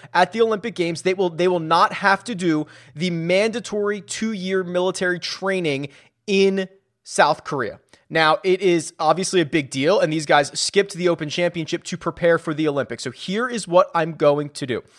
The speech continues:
If Sung Jae Im medals, uh, I'm going to give away these.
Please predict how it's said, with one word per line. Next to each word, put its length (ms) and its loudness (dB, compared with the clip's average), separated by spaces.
If 220 0
Sung 420 2
Jae 420 8
Im 440 -2
medals, 720 -2
uh, 320 2
I'm 240 4
going 300 4
to 140 -4
give 200 2
away 460 6
these. 520 -10